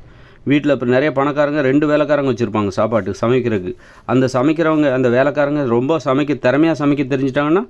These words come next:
அந்த வீட்ல உள்ளவங்களுக்கு ஆபத்து தான். அப்போ சாப்பிட்டுக்கிட்டே இருப்பாங்க, அந்த வீட்ல உள்ளவங்க சாப்பிட்டுக்கிட்டே இருப்பாங்க. நிறைய பணம் வேற இருந்துட்டா வீட்ல இல்லைன்னாலும் சரி வெளியில வாங்கி சாப்பிட்டுட்டு இருப்பாங்க.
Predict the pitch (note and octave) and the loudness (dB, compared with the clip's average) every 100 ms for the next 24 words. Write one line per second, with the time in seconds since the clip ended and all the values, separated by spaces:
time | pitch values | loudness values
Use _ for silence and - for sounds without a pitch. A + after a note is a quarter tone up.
0 | - - - - C3 C#3+ C#3+ C#3+ D3 C#3 | -12 -20 -20 -6 0 2 2 2 0 2
1 | C3+ C#3 C#3 A2+ A2 F#2 E2+ - - - | 0 0 0 0 -2 -6 -10 -12 -14 -20
2 | - - - - _ - - _ - - | -20 -20 -20 -20 _ -20 -20 _ -20 -20
3 | - - - _ _ _ - - - A#2+ | -20 -20 -20 _ _ _ -20 -18 -6 -2
4 | C#3+ D#3 C3 A#2+ C#3 C3+ D3 D#3 B2+ A#2 | 0 0 0 0 0 0 0 0 0 0
5 | A2+ A#2 C#3 C#3+ C#3+ C#3+ C3 B2 B2 B2+ | 4 4 2 2 0 0 0 0 0 -2
6 | A#2 G#2 G#2 A#2 D3+ C#3 C3+ D3 D3+ D3 | 0 0 0 0 0 0 0 2 2 0
7 | C3+ C3+ F3+ F#3 - - - C3+ D#3+ D#3 | -2 -2 -2 -4 -10 -20 -6 0 2 2
8 | D3+ D3+ D3 D3+ C#3+ D#3 E3 C3 E3 E3 | 2 2 2 2 2 2 2 4 4 4
9 | C#3+ C#3 B2 A2 G#2+ F2+ - E2+ | 2 0 -2 -2 -4 -8 -8 -8